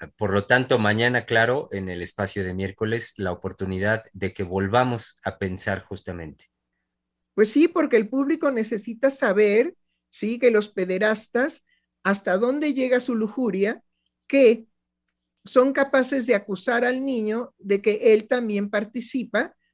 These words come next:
Speaker 2: porque le gusta lo que el pederasta le hace y lo que le, el, el pederasta le ofrece,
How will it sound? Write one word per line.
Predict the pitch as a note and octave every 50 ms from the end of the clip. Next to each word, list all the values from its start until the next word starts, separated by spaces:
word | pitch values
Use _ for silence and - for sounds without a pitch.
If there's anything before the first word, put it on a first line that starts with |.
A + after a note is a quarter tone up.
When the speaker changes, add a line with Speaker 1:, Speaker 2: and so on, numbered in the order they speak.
| _ _ -
Speaker 2:
porque | A3 A3 A3+ G#3+ A3 A#3+ A3
le | G#3+ G3+ F#3+
gusta | G3+ G#3+ C#4 E4+ F#4+ - - - G#3 E3
lo | E3 F3+ F#3 F3 F3+
que | - E3+
el | D#3+ D#3+ D#3+
pederasta | - D#3+ D#3 D#3 D#3 D#3+ E3+ E3+ - - F3
le | D#3 D3+ D3 D3
hace | C#3 D3+ - - G#3
y |
lo | F3+ D#3 D3+ D3
que | - C#3+
le, | C#3 C#3 C3+ C3+ C3+ C3+ B2 B2+ C3+ B2+
el, | B2 C#3 C3+ -
el | C#3+ C#3+ C#3 C#3
pederasta | - C#3 C3+ C3+ B2+ D3 D3+ - - F3
le | D3 A#2+
ofrece, | A#2 - - G3 F#3 - - -